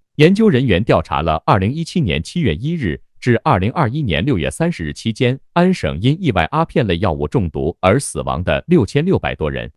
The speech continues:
在这项研究调查的六千六百八十七例死亡病例中，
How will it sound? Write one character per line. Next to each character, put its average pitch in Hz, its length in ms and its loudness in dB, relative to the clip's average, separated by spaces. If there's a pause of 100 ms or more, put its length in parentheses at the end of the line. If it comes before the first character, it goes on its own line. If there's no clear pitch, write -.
(100)
在 208 160 4
这 208 160 6
项 131 220 2
研 107 160 2
究 180 140 0
调 131 180 0
查 76 200 -4
的 76 200 -2
六 156 180 2
千 180 180 0
六 156 140 0
百 67 200 -2
八 156 180 -4
十 131 120 -2
七 196 200 -4
例 104 120 -2
死 - 220 -10
亡 67 180 -6
病 131 220 -2
例 65 100 -8
中， 90 240 -4